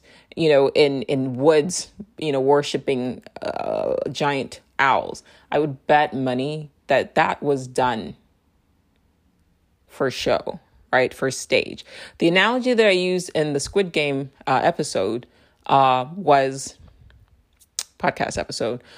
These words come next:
was think Wizard of Oz, right? Lots of theatrics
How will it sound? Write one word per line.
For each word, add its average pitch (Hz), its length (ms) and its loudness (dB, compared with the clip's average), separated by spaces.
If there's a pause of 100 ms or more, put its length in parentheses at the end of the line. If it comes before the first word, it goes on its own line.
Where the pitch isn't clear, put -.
(240)
was 143 420 4 (300)
think 208 240 4
Wizard 165 380 2
of 143 120 0
Oz, - 480 -4
right? - 240 0
Lots 254 320 0
of 240 80 -6
theatrics - 1120 -2